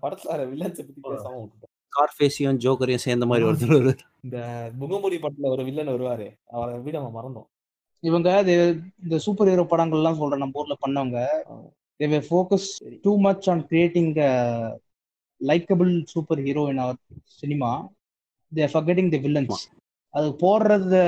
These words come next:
Speaker 4: எஃபர்ட் ஃபெயில் ஆயிடுச்சுன்னு வச்சுக்கோங்க, ஹீரோ போட்டதுல. வில்லன்ஸ்க்கு அதுக்கான ஈக்குவல் எஃபர்ட் கூட அவங்க போட மாட்றாங்க.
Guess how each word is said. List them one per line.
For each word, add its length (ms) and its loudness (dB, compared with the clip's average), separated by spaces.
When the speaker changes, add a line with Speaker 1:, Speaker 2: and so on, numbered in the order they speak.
Speaker 4:
எஃபர்ட் 320 0
ஃபெயில் 220 2
ஆயிடுச்சுன்னு 300 0
வச்சுக்கோங்க, 340 -2
ஹீரோ 300 -2
போட்டதுல. 480 -8
வில்லன்ஸ்க்கு 500 4
அதுக்கான 420 4
ஈக்குவல் 380 4
எஃபர்ட் 260 2
கூட 100 4
அவங்க 180 2
போட 160 4
மாட்றாங்க. 420 -2